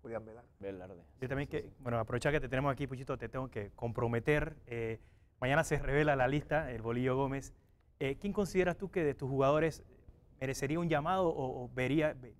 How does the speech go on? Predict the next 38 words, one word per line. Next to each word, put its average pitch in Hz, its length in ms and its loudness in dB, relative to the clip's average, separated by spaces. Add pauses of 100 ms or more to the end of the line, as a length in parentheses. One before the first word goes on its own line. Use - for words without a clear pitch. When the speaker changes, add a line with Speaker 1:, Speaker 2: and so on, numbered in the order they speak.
Speaker 3:
verías 160 280 -6 (400)
de 131 80 -2
repente 139 300 0
en 147 60 0
la 127 100 2
lista 139 240 -2
de 123 80 0
mañana 120 320 -4
del 110 80 -4
Bolillo 113 300 -12
Gómez, 117 180 -16 (180)
la 139 80 -2
selección 123 260 -4
de 123 60 -2
Panamá? 113 240 -4 (540)
Speaker 1:
Todos. 107 220 -6 (180)
Speaker 3:
Todos. 147 260 6
Speaker 1:
<laughs> - 680 4
No, - 140 10
no, 170 180 6
no. 143 120 -6 (100)
Speaker 3:
¿Alguno 160 360 2
que 160 80 4
te, 147 480 6
Speaker 1:
Eh, 143 80 -4
Speaker 3:
para 127 160 0
adelantarte? 151 520 -2 (1200)
Speaker 1:
comenzando 135 380 -4
Junior. 139 340 -4 (400)
Speaker 3:
Junior 147 220 2
Torres. - 180 -2
Speaker 1:
Junior 123 320 0
por 117 160 0
la 107 80 2
temporada 104 380 -4
que 113 80 -6
ha 110 80 -2
tenido, 139 480 -4